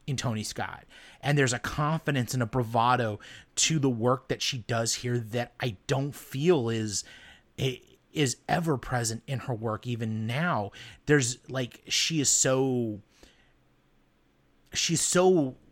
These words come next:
loose and confident in this film in the best way possible. And, and never again have I seen her, like, have that kind of,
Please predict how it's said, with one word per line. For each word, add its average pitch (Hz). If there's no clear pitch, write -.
loose 139
and 117
confident 117
in 110
this 98
film 98
in 135
the 143
best 131
way 117
possible. 107
And, 110
and 117
never 151
again 117
have 117
I 113
seen 123
her, 113
like, 120
have 139
that 127
kind 127
of, 107